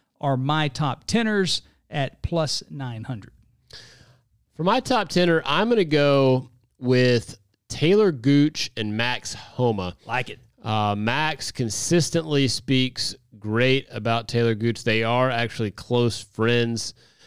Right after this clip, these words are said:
Speaker 2: out on tour, uh, spend a lot of time together. Uh, getting them at plus twenty-six hundred wouldn't surprise
Speaker 1: I
Speaker 2: me
Speaker 1: think
Speaker 2: if
Speaker 1: that's
Speaker 2: they
Speaker 1: great value.
Speaker 2: challenge
Speaker 1: Yeah.
Speaker 2: for the title,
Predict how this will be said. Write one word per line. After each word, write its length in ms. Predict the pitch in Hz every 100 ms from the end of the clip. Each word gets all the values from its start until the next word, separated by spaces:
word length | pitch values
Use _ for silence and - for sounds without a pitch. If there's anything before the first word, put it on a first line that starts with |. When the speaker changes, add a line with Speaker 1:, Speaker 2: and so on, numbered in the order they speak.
| - _
Speaker 2:
out 280 | - 120 127
on 340 | - 117 117 107
tour, 520 | - 120 117 113 110 110
uh, 60 |
spend 300 | - - 117
a 40 | 104
lot 320 | 92 110 127
of 80 | 120
time 260 | 113 110
together. 500 | 110 101 107 104 101 - _ _ _ -
Uh, 180 | 104 98 -
getting 200 | 139 170
them 140 | 156
at 100 | -
plus 400 | - - 143 147
twenty-six 680 | - - 151 139 - 120 -
hundred 440 | 127 135 123 135 127
wouldn't 440 | 110 131 220 262
surprise 480 | 208 151 160 165 151
Speaker 1:
I 40 |
Speaker 2:
me 40 | 165
Speaker 1:
think 100 | 151
Speaker 2:
if 40 | 151
Speaker 1:
that's 80 | 110
Speaker 2:
they 20 |
Speaker 1:
great 240 | 139 135
value. 200 | 113 107 107
Speaker 2:
challenge 460 | 139 156 151 131
Speaker 1:
Yeah. 60 | 110
Speaker 2:
for 80 | 135
the 100 | 113
title, 640 | - 127 127 131 131 123